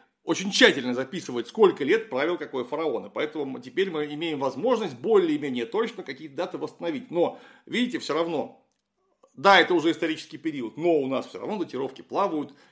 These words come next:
где на десять, где на двадцать, а где и на все пятьдесят лет. Не нужно этого бояться, наоборот, это очень интересно, потому что у нас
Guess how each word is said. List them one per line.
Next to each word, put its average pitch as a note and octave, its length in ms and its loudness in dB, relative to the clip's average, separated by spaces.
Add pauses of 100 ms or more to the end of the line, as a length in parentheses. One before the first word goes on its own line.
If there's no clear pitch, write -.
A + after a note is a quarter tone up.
(160)
где - 160 -12
на C3 140 -6
десять, C3+ 440 -10
где F3+ 140 -8
на D3 80 0
двадцать, B2 380 -6
а - 100 -14
где C3 180 -8
и G3+ 60 -6
на C#3+ 100 -4
все F#3 200 -10
пятьдесят C3 600 -8
лет. A2+ 300 -8 (300)
Не E3+ 120 0
нужно F#3+ 280 2
этого A#2 220 -4
бояться, F3 640 -2
наоборот, C#3 420 -2
это - 80 -10
очень B2 220 -6
интересно, C#3+ 420 -6
потому B2 280 -6
что A2+ 120 -8
у A2 40 -4
нас - 100 -10